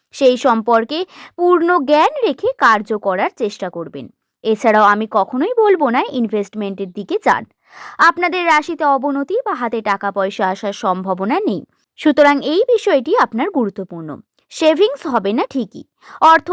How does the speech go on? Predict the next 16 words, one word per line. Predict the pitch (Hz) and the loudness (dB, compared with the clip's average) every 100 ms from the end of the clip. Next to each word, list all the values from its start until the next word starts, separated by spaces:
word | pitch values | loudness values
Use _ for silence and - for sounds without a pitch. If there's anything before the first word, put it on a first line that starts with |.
| 339 | -4
ইনকামের | 311 294 311 320 285 | -4 -2 -2 -2 -6
পদ্ধতি | 302 302 240 392 539 523 | -6 -6 -6 -2 0 0
বৃদ্ধি | 302 208 233 | -2 -2 -4
পাবে। | 185 165 - _ _ - | -4 -6 -14 _ _ -2
আগে | 254 240 277 | 0 0 -2
থেকে | 269 220 320 415 | -4 -8 -6 -4
বেশি | 294 254 302 254 | -4 -2 -4 -4
ইনকাম | 233 269 494 | 0 -2 -2
শুরু | 311 247 | -4 -2
করবেন। | 202 180 - 95 - _ _ - - | -2 -6 -6 -16 -18 _ _ -16 0
আগে | 277 285 311 | 2 2 -2
থেকে | 320 277 311 | -6 -8 -4
টাকা | 285 277 285 | -2 0 0
পয়সা | 277 277 285 427 370 | -2 -4 -2 -2 0
আপনার | 254 240 | -2 -4
কাছে | - 226 - | 0 0 0